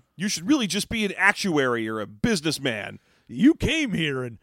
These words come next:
Speaker 2: you're probably just doing some rich guy's taxes.
Speaker 1: You got an eight hundred on your S A Ts, and right now you're the assistant manager at the only Radio Shack left in your county. <laughs> But here's your stats in case you wanted to fight a dolphin.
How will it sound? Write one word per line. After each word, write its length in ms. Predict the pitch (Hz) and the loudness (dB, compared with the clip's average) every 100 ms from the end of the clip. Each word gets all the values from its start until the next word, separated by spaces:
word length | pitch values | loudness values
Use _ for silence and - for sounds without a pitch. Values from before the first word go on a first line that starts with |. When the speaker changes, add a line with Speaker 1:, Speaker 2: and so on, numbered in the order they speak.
| _ - | _ -6
Speaker 2:
you're 160 | 208 | -4
probably 560 | 262 214 311 339 233 240 | -4 -2 2 2 2 0
just 280 | 151 156 110 | 0 -4 0
doing 340 | 240 254 165 | 2 2 0
some 300 | - - 294 | -2 2 4
rich 240 | 214 294 - | 4 2 0
guy's 320 | 269 262 208 | 0 0 0
taxes. 760 | 202 180 - - 101 87 - - _ _ _ - | 0 0 -2 -10 -12 -14 -16 -16 _ _ _ 0
Speaker 1:
You 100 | 214 | 2
got 200 | 277 147 | 6 6
an 120 | 131 - | 4 0
eight 160 | 202 | 4
hundred 300 | 208 233 170 | 6 8 8
on 140 | 139 123 | 4 2
your 140 | 123 | 4
S 180 | 160 - | 4 6
A 120 | 202 | 4
Ts, 400 | 185 202 147 113 | 4 -2 -2 -4
and 100 | 113 | -6
right 240 | 117 170 170 | 0 2 2
now 200 | 180 190 | 2 2
you're 180 | 208 147 | 2 -2
the 120 | 120 | -4
assistant 440 | 113 - 208 208 | -6 -4 -2 -4
manager 360 | 175 190 220 269 | 2 2 2 -2
at 80 | 220 | -6
the 100 | - - | -10 4
only 280 | 196 214 233 | 6 6 2
Radio 380 | 180 208 220 226 | 2 2 4 2
Shack 380 | - 233 220 202 | 4 4 2 2
left 300 | 240 180 160 | 2 2 2
in 100 | 135 | 0
your 160 | 175 | 0
county. 460 | - 175 131 98 98 - - | 2 0 0 -4 -10 -10 -2
<laughs> 100 | 285 - 508 - - - - 330 - - - - _ _ _ - - - _ | -2 2 0 0 -8 -10 -8 -8 -8 -10 -14 -14 _ _ _ -20 -20 -20 _
But 120 | - 135 | 0 2
here's 240 | 180 226 | 2 0
your 100 | 254 | -2
stats 420 | - 277 220 196 | 2 8 8 8
in 80 | 165 | 0
case 260 | 165 185 - | -2 -2 0
you 60 | |
wanted 260 | 185 175 147 | 2 2 2
to 100 | 123 | -2
fight 400 | - - 196 160 | -6 -2 0 0
a 80 | 113 | -2
dolphin. 800 | 101 123 185 - 135 101 - | -4 4 4 4 0 0 -10